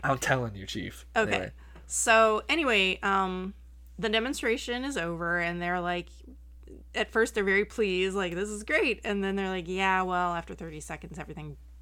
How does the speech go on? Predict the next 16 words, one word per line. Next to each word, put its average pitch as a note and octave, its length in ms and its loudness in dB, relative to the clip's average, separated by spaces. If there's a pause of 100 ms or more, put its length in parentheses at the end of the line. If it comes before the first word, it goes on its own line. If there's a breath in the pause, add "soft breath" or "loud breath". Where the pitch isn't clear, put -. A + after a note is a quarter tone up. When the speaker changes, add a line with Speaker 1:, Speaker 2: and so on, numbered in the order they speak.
Speaker 2:
goes E3 200 -8
to - 80 -10
hell D3+ 260 -6
and D3+ 100 -10
it C#3+ 80 -12
doesn't E3 200 -8
work D4+ 180 4
anymore." F3 320 -2 (760 soft breath)
Speaker 1:
He's - 140 -8
like, F2 100 -8
"Why G2 160 -4
is A2+ 120 -4
that?" E2 240 -2 (260)
Speaker 2:
Yeah, A3 340 8
so, A3+ 480 6
um, F#3 480 4